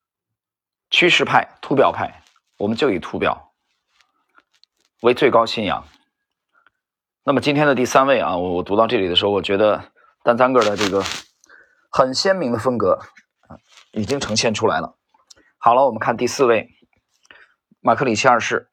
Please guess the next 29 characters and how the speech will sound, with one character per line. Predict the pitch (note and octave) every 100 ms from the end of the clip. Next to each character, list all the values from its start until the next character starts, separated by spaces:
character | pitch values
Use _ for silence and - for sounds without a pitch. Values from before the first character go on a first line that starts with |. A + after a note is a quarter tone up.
| _
这 | - F3
取 | - C#3+
决 | C3 E3+
于 | F#3 C3
我 | B2+
对 | A2+ D3+ C#3+
当 | - E3 E3+
前 | - B2 C#3+
技 | -
术 | C3+ A2+
形 | G#2 G2+
态 | A#2+
的 | G2
评 | F#2+ G2
价， | A#2+ - _ _ - -
我 | -
会 | D3
针 | E3 F#3+ G3
对 | F#3
企 | - -
业 | A2+ -
进 | -
行 | A2 A2+
基 | B2+
本 | G#2+
面 | F2+ G2+ F#2+
的 | E2 - _
评 | - G#2
估， | B2